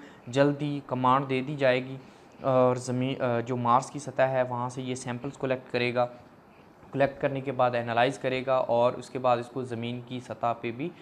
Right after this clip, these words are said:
लेके आएगा। आजकल ये मिशन जो है वो, अ, मौजूद है जज़ीरो क्रेटर के ऊपर और इसने अठारह फरवरी को लैंड किया था जज़ीरो क्रेटर के ऊपर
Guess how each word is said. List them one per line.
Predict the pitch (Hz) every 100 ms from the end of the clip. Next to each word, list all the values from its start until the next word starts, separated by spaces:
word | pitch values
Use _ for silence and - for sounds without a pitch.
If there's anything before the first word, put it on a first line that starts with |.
| - - 120
लेके | 120 127 123 139 143 -
आएगा। | 117 107 101 - - - - -
आजकल | 131 151 175 202 190
ये | 170
मिशन | 151 143 175
जो | 170 160
है | 143 147
वो, | 143 143 147 147 - - -
अ, | 131 131
मौजूद | 131 127 127 143 165
है | 147 135 135 - - 131
जज़ीरो | 127 131 139 147
क्रेटर | 147 123 123 175
के | 170 156
ऊपर | 147 143 143 - - -
और | 135 139 151
इसने | 147 - 175
अठारह | - 143 147 143 170
फरवरी | 165 143 143 190 226
को | 190 156 147
लैंड | 123 120 139 170
किया | 165 143 143
था | 143 139
जज़ीरो | 123 123 135
क्रेटर | 131 135 131 147
के | 143
ऊपर | 139 143 139